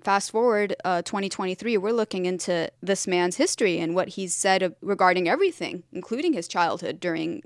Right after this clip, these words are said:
Nazi occupation. He didn't feel bad for taking possessions from Jewish people that were hardworking. I mean,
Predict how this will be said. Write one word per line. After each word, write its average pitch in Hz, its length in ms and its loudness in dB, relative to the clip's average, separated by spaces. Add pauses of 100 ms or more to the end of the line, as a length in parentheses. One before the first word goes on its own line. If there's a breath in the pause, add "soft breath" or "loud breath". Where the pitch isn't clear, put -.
(120)
Nazi 170 340 -2
occupation. 156 640 -4
He 208 140 -2
didn't 214 200 0
feel 190 200 0
bad 185 280 2
for 190 140 -4
taking 185 720 -4
possessions 196 580 2
from 180 220 -2
Jewish 175 300 -2
people 233 340 0
that 185 180 2
were 180 140 0
hardworking. 185 760 0
I 208 120 0
mean, 190 340 -2